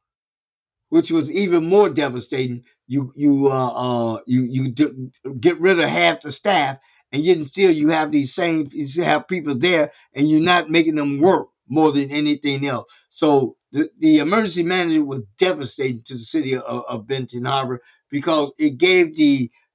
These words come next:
e-, emergency manager absolute power, something that, you know, even more like a,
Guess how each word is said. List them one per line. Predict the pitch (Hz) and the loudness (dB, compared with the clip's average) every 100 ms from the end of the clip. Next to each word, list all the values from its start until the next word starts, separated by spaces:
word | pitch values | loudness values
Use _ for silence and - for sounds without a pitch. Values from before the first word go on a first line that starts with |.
| _ | _
e-, | 143 147 127 143 | 2 2 4 2
emergency | 165 175 165 131 165 156 - _ _ | 2 2 0 2 4 4 2 _ _
manager | 135 160 180 156 120 131 123 - _ _ _ | -4 0 0 -2 -4 -6 -6 -10 _ _ _
absolute | 175 190 - 170 160 160 - | 0 0 0 -2 2 2 0
power, | - 185 175 117 107 _ _ _ _ _ _ _ | -8 -2 -2 -2 -8 _ _ _ _ _ _ _
something | - - 190 185 185 175 160 147 _ _ _ | -20 -4 -2 -2 -2 -2 -2 -6 _ _ _
that, | 151 139 135 | 0 0 -2
you | 165 | 0
know, | 160 147 139 | 4 4 2
even | 175 190 170 160 147 131 - _ _ _ _ | 0 2 2 2 0 -4 -12 _ _ _ _
more | 151 175 | 2 4
like | 175 165 | 4 2
a, | 139 | 0